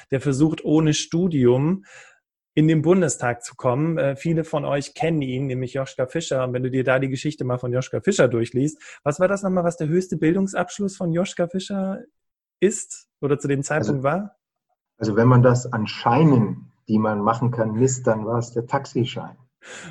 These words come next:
Speaker 1: Ja.
Speaker 2: Mhm.
Speaker 1: Also, ne? Und trotzdem hat's in der Politik funktioniert und auch für eine politische Karriere. Also nicht einfach nur
Speaker 2: Ja.
Speaker 1: irgendein,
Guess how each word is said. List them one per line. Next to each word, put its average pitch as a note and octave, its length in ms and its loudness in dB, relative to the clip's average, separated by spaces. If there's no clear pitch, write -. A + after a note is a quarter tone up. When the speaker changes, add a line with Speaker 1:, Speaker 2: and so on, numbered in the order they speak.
Speaker 1:
Ja. C3+ 260 0
Speaker 2:
Mhm. B2 320 2
Speaker 1:
Also, C#3+ 460 2
ne? F#3+ 320 0
Und D#3 140 2
trotzdem E3 400 2
hat's C3 160 0
in B2+ 80 0
der A#2+ 80 4
Politik B2 400 -2
funktioniert B2+ 420 -2
und C3 80 -6
auch C3+ 160 0
für - 80 -4
eine C3+ 100 0
politische B2+ 520 -4
Karriere. B2 480 0
Also G#2+ 240 -4
nicht B2+ 240 -2
einfach A#2 180 -2
nur B2 160 6
Speaker 2:
Ja. A#2+ 80 4
Speaker 1:
irgendein, A#2+ 560 4